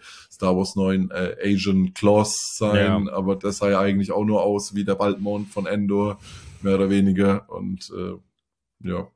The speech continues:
Speaker 2: Ja, ich bin auf jeden Fall gespannt, was dieses neue Alien für eine Rolle spielen wird. Es fragt ja Grogu auch, „Are you afraid?“ Irgendwie, es ist, vielleicht hat das
Speaker 1: Ja.
Speaker 2: auch so eine meisterhafte Rolle. Wir werden's
Speaker 1: Ja,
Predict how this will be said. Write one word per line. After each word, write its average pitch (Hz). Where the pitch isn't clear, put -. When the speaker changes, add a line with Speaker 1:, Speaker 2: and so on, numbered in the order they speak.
Speaker 2:
Ja, 87
ich 85
bin 135
auf 123
jeden 123
Fall 113
gespannt, 117
was 110
dieses 104
neue 101
Alien 95
für -
eine 92
Rolle 90
spielen 92
wird. 92
Es -
fragt 95
ja 90
Grogu 90
auch, 82
„Are 82
you 85
afraid?“ 87
Irgendwie, 92
es -
ist, -
vielleicht 101
hat 95
das 95
Speaker 1:
Ja. -
Speaker 2:
auch -
so -
eine 85
meisterhafte 80
Rolle. -
Wir 90
werden's 82
Speaker 1:
Ja, 87